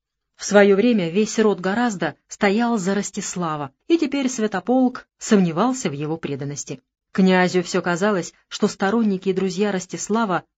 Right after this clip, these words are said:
не простят вероломства новому правителю. Но истинная причина была в другом. Князь не доверял людям. Если он любил Горазда, ничто ведь не мешало ему любить Климента,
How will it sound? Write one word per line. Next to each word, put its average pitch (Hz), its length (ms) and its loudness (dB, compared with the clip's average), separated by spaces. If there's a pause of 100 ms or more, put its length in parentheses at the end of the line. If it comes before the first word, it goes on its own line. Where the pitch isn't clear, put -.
(160)
не 285 160 4
простят 247 580 -2
вероломства 196 680 -2 (200)
новому 147 400 -2
правителю. 139 540 -8 (360)
Но 214 140 8
истинная 220 540 4
причина 254 420 2
была 220 260 0
в 202 60 -6
другом. 190 500 0 (340)
Князь 233 580 0 (280)
не 262 200 6
доверял 160 440 0
людям. 135 460 -6 (300)
Если 196 340 2
он 196 180 4
любил 190 340 0
Горазда, 180 640 -4 (240)
ничто 240 260 4
ведь 254 160 -2
не 262 80 6
мешало 262 380 2
ему 233 180 4
любить 220 340 0
Климента, 165 720 -2